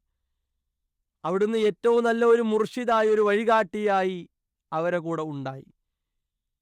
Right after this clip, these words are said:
ഒരു നാസിഹായി, നല്ല ഗുണകാംക്ഷിയായ ഒരു നേതാവായി അവരെ കൂടെ ഉണ്ടായി. അവർക്കറിയാത്ത കാര്യങ്ങൾ കൃത്യമായി പഠിപ്പിച്ചു കൊടുത്ത്, അവരിൽ ഉണ്ടാകുന്ന തെറ്റുകളെ തിരുത്തി കൊടുത്ത്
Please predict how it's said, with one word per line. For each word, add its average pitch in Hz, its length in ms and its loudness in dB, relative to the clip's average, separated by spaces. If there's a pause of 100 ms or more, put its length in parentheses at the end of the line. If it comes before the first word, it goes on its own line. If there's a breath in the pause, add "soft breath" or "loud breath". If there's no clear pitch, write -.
(480)
ഒരു 214 160 2
നാസിഹായി, 214 920 2 (140)
നല്ല 185 280 -4 (680)
ഗുണകാംക്ഷിയായ 220 1000 0
ഒരു 185 180 -4
നേതാവായി 170 760 -2 (240)
അവരെ 156 260 -6
കൂടെ 143 240 -10
ഉണ്ടായി. 131 420 -14 (1600)
അവർക്കറിയാത്ത 226 840 0 (120)
കാര്യങ്ങൾ 214 500 0 (840)
കൃത്യമായി 214 720 0
പഠിപ്പിച്ചു 202 600 -6
കൊടുത്ത്, 190 420 -2 (1000)
അവരിൽ 220 460 2
ഉണ്ടാകുന്ന 208 720 0
തെറ്റുകളെ 202 580 -2
തിരുത്തി 214 440 -6
കൊടുത്ത് 180 420 -4